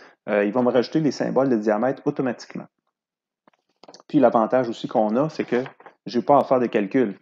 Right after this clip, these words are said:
Donc, j'ai pas à diviser ma mesure par deux, parce que souvent, je connais les diamètres, je connais pas les rayons. Donc, j'ai pas à diviser la mesure, sortir ma calculatrice, puis pitonner les, euh, les diamètres. Donc, je vais y aller avec ça pour ma, mon esquisse de préparation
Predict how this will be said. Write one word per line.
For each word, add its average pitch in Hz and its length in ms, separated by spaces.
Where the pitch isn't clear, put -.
Donc, 117 140
j'ai 113 100
pas 120 160
à 117 40
diviser 117 420
ma 127 120
mesure 113 380
par 110 200
deux, 127 200
parce - 140
que - 100
souvent, 120 300
je - 80
connais 117 220
les 117 100
diamètres, 107 420
je - 40
connais 107 200
pas 123 120
les 110 140
rayons. 110 360
Donc, 104 100
j'ai 104 100
pas 135 160
à 131 40
diviser 117 380
la 135 100
mesure, 110 400
sortir 127 260
ma 123 100
calculatrice, 117 760
puis 113 340
pitonner 113 480
les, 104 260
euh, 104 360
les 110 160
diamètres. 104 340
Donc, 110 220
je - 60
vais 139 80
y 143 60
aller 160 100
avec 160 180
ça 180 140
pour 156 480
ma, 113 640
mon 120 240
esquisse 127 320
de 131 80
préparation 123 880